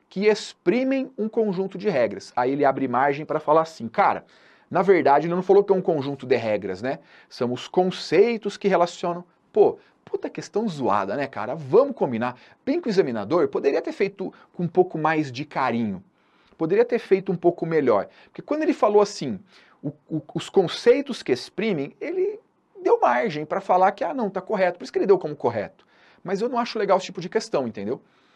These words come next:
Uma questão, na minha humilde opinião, mal feita, dúbia e que não teria espaço numa prova objetiva. Mas vamos fazer o quê, né? Gabarito oficial correto,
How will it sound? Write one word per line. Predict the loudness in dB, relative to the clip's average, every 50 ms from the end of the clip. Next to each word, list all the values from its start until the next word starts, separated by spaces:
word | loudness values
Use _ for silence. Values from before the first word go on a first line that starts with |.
| _ _ _
Uma | -8 -6
questão, | -6 -6 -6 -6 -4
na | -4 -4
minha | -4 -4 -4 -4 -2
humilde | -2 -2 -2 0 -2 -2
opinião, | -2 -4 -6 -4 -4 -6 -6 -8 -6
mal | -4 -2 -2 -2
feita, | -4 -4 -4 -4 -4 -4 -4 -12 -14 -14 _ _ _ _ _ _ _ _ _ _ _ _ _ -14
dúbia | -12 -6 0 2 2 2 2 0 0 2 2 2 0 -2 _ _ _ _ _ _ -10
e | -8
que | -6 -4 -4
não | -4 -4 -2
teria | 2 2 2 0
espaço | 0 -8 -4 -2 -2 -2 -2 -6 -10
numa | -8 -6 -6 -6
prova | -2 0 2 4 4 2 0 -4 -8 -8 _ _ _ _ _ -4
objetiva. | -4 -4 -2 -2 -6 -6 -6 -8 -10 -10 -10 -10 -10
Mas | -12 -8 -6 -4 -4 -4 -4 -8 -12 -18 -20 -20 _ _ _ _ -8
vamos | -8 -6 -8 -8
fazer | -8 -8 -6 -6 -6 -6
o | -8
quê, | -8 -8 -10 -8 -8
né? | -8 -10 -12 _ _ _ _ _ _ _
Gabarito | -4 0 2 4 4 4 2 0
oficial | -6 -6 -10 -6 0 2 2 2
correto, | 2 0 0 2 2 2 0 0 _